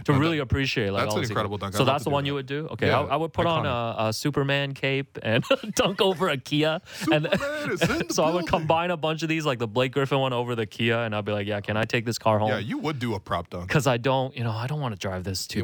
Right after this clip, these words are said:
Speaker 2: you
Speaker 1: two thousand one
Speaker 2: wanna
Speaker 1: Honda
Speaker 2: blow, you don't wanna
Speaker 1: Civic.
Speaker 2: blow out a cupcake on the way?
Speaker 1: Yeah, yeah, I'll do that as well.
Speaker 2: Okay, all right.
Speaker 1: Um, what should the Leafs do about their blue line, uh, from <laughs> Ailish Forfar? You know, uh, Mark Giordano took a nice hometown discount, so I think we're all set.
Speaker 2: Isn't that
Speaker 1: Uh,
Speaker 2: man forty?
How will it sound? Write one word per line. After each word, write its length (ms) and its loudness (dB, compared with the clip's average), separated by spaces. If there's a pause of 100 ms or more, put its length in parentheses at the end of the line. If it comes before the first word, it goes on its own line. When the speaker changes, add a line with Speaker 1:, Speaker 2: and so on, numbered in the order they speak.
Speaker 2:
you 60 2
Speaker 1:
two 60 -2
thousand 100 -2
one 60 -2 (120)
Speaker 2:
wanna 60 0
Speaker 1:
Honda 220 0
Speaker 2:
blow, 60 -4
you 100 -4
don't 80 0
wanna 100 0
Speaker 1:
Civic. 80 -4
Speaker 2:
blow 160 -2
out 60 -4
a 40 -6
cupcake 400 -2
on 80 -4
the 60 -4
way? 220 -4 (180)
Speaker 1:
Yeah, 200 4
yeah, 160 0
I'll 140 0
do 160 -2
that 220 0
as 120 -4
well. 280 0
Speaker 2:
Okay, 280 -6
all 140 -10 (160)
right. 260 2
Speaker 1:
Um, 300 -8
what 160 0
should 160 0
the 100 0
Leafs 360 0
do 160 2
about 300 0
their 120 2
blue 300 0
line, 440 -4
uh, 200 0
from 220 -4
<laughs> 40 -2
Ailish 420 2
Forfar? 680 0 (840)
You 100 4
know, 300 2 (180)
uh, 240 2
Mark 240 0
Giordano 460 2
took 200 -4
a 120 4
nice 300 0
hometown 540 0
discount, 500 0
so 140 0
I 80 4
think 160 -2
we're 100 0
all 140 2
set. 400 0 (180)
Speaker 2:
Isn't 160 0
that 140 4
Speaker 1:
Uh, 20 2
Speaker 2:
man 140 0
forty? 400 -6